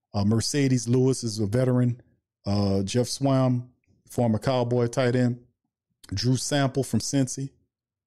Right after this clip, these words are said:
You know, so these are some of the tight ends. I know most of these guys are not really big names, but you know these guys ain't gonna command, com-, command a lot of money anyway, right?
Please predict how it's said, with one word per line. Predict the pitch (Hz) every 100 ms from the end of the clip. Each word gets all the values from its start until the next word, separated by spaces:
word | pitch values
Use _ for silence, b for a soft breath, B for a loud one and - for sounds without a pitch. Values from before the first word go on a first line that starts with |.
| _ _
You | 101 104
know, | 98
so | - 101
these | 120 147
are | 117
some | - 139 135
of |
the | 113
tight | - 120 113
ends. | 110
I | 104
know | 107 104
most | 101 117 -
of | 104
these | 98
guys | 101 98 92 95 - _ _ _ _ -
are | 95
not | 110 110 107
really | 113 113 107
big | 95 117 107
names, | 101 123 117 104
but | 101 92 -
you | 127
know | 135 120
these | 127 117
guys | 113 110 104
ain't | 101
gonna | 92
command, | - 95 92 -
com-, | 95
command | - 95 92 87
a |
lot | 87 82 76
of |
money | 82 87 78
anyway, | 90 69 57
right? | 55 60 65